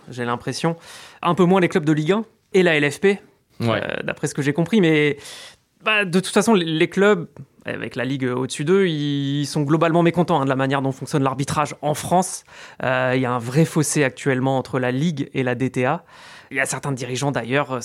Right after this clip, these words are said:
Speaker 1: qui se murmurent qui auraient, euh, essayé de, d'évincer, euh, Pascal Garibian de son poste, hein. Et voilà. Bon. Pour améliorer les choses, il y a un groupe de travail qui s'est constitué, euh, qui est présidé par Jean-Pierre River, hein, le patron de l'O G C Nice.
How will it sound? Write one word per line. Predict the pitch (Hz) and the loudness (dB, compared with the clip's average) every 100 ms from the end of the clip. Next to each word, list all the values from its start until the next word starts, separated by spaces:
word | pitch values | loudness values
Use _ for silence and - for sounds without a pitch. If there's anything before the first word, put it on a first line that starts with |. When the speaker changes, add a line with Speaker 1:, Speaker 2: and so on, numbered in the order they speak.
| - | -10
Speaker 1:
qui | - - | -14 -12
se | - | -10
murmurent | 113 139 - | -2 -2 -2
qui | 139 | -6
auraient, | 113 113 113 | -4 -6 -8
euh, | 113 | -10
essayé | 117 - 127 | -10 -6 -4
de, | 127 120 - - - | -4 -6 -10 -10 -10
d'évincer, | 123 151 151 147 175 156 | -2 0 2 0 2 2
euh, | 139 131 127 | 2 2 0
Pascal | 127 135 151 | -2 -4 0
Garibian | 139 131 139 | 0 0 -2
de | 147 | -2
son | 127 | -2
poste, | 175 170 | -2 -2
hein. | 127 131 | -4 -6
Et | - - - - 95 101 95 | -10 -8 -6 -8 -10 -10 -10
voilà. | 120 - _ - | -10 -12 _ -14
Bon. | - _ _ | -14 _ _
Pour | 135 139 | -2 2
améliorer | 160 160 165 | 4 6 6
les | 160 | 4
choses, | 160 190 156 | 2 4 4
il | |
y | 135 | 2
a | 131 | 2
un | 135 | 0
groupe | 135 139 | -2 -2
de | |
travail | 143 - 131 160 | -2 -2 -2 -2
qui | |
s'est | - | -6
constitué, | 143 131 - - 160 170 170 | -6 -6 -10 -8 -2 0 2
euh, | 135 131 131 131 131 131 | 2 2 2 0 0 -4
qui | 127 | -4
est | 139 | -6
présidé | 135 127 | -4 -4
par | 135 120 | -4 -6
Jean-Pierre | 127 127 | -6 -6
River, | 123 131 139 | -6 -4 -2
hein, | 135 | -2
le | 127 | -6
patron | 123 123 - | -8 -8 -6
de | 127 | -8
l'O | |
G | 120 113 | -8 -10
C | 127 | -8
Nice. | 139 - | -8 -8